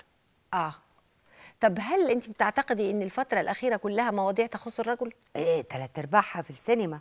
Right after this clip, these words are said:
Speaker 1: مم.
Speaker 2: بدليل ولا واحدة من
Speaker 1: آه.
Speaker 2: الجيل الجديد تقدر تشيل فيلم لوحدها.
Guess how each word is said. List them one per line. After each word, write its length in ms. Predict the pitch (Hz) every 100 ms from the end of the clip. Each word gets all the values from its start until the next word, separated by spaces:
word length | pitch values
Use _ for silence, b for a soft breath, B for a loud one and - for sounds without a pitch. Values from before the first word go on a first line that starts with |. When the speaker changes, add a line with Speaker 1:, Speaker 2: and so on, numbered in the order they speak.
| -
Speaker 1:
مم. 280 | 175 170 160 -
Speaker 2:
بدليل 460 | 143 156 156 202 185
ولا 380 | 170 247 240 202
واحدة 480 | 208 214 - 165
من 160 | 151 156
Speaker 1:
آه. 60 | 156
Speaker 2:
الجيل 260 | 165 196
الجديد 400 | 165 135 131 185
تقدر 260 | 202 165 165
تشيل 300 | - - 180
فيلم 260 | 190 175
لوحدها. 400 | 156 151 180 196